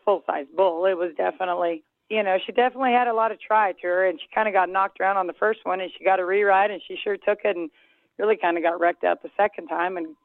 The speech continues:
got back up. And so, you know, I, I don't think, I,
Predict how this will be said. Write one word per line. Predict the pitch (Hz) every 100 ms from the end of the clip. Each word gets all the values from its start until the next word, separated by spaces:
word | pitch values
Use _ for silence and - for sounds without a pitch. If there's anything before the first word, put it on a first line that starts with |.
| -
got | 160 -
back | 160 156 170
up. | 180 -
And | 185 185 -
so, | 196 190 - _ -
you | 269
know, | 247 240
I, | 240 233 - _ _ _ _ -
I | 220
don't | 247 254 - -
think, | 240 226 269
I, | 214 -